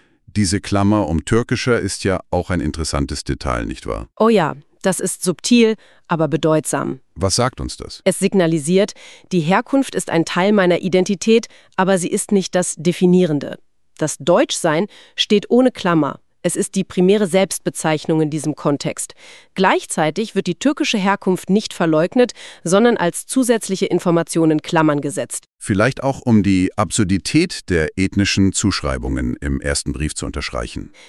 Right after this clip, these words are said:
Speaker 2: Das kann gut sein. Es ist eine bewusste Positionierung als Deutscher mit türkischen Wurzeln, der sich verantwortlich für das Land fühlt.
Speaker 1: Und dann kommt ja noch das Postskriptum.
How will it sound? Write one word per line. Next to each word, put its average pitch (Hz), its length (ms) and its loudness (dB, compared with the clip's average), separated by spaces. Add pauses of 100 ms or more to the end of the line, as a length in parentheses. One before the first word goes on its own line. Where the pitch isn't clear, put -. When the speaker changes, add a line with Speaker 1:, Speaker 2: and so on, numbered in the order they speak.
Speaker 2:
Das 202 180 0
kann 214 200 4
gut 233 180 -2
sein. 208 400 2 (380)
Es 190 160 0
ist 240 180 0
eine 214 300 4
bewusste 190 500 0
Positionierung 220 880 2
als 165 260 -2
Deutscher 226 440 2
mit 180 160 2
türkischen 269 480 0
Wurzeln, 240 400 2
der 185 140 2
sich 170 180 -6
verantwortlich 208 720 -2
für 208 100 -2
das 190 160 -2
Land 220 240 2
fühlt. - 400 -8 (300)
Speaker 1:
Und 85 160 0
dann 123 180 2
kommt 127 240 0
ja 107 80 0
noch 95 140 0
das - 160 -6
Postskriptum. - 720 -6